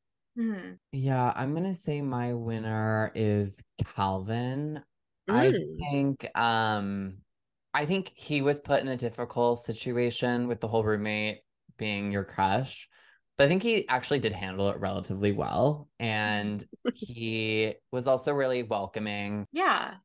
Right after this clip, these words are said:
Speaker 1: I like that.
Speaker 2: I want him. I just want, like, a good relationship for Calvin now.
Speaker 3: I know, me
Speaker 1: Same.
Speaker 3: too. After Mich-, Michelle.
Speaker 1: Michelle.
Speaker 3: Um, losers.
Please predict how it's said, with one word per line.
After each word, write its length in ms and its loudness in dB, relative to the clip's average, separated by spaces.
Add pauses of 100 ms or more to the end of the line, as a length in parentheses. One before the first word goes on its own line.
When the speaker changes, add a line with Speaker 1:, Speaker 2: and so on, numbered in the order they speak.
Speaker 1:
I 80 -8
like 260 -4
that. 260 -10 (300)
Speaker 2:
I 120 6
want 280 6
him. 260 0
I 80 4
just 140 -2
want, 140 4
like, 100 0
a 60 -2
good 240 2
relationship 560 -4
for 80 -4
Calvin 400 -4
now. 300 -4 (340)
Speaker 3:
I 80 -2
know, 320 0
me 240 -2
Speaker 1:
Same. 80 -12
Speaker 3:
too. 560 -8
After 340 0
Mich-, 400 0
Michelle. 680 2 (540)
Speaker 1:
Michelle. 460 4
Speaker 3:
Um, 200 -4 (520)
losers. 1400 0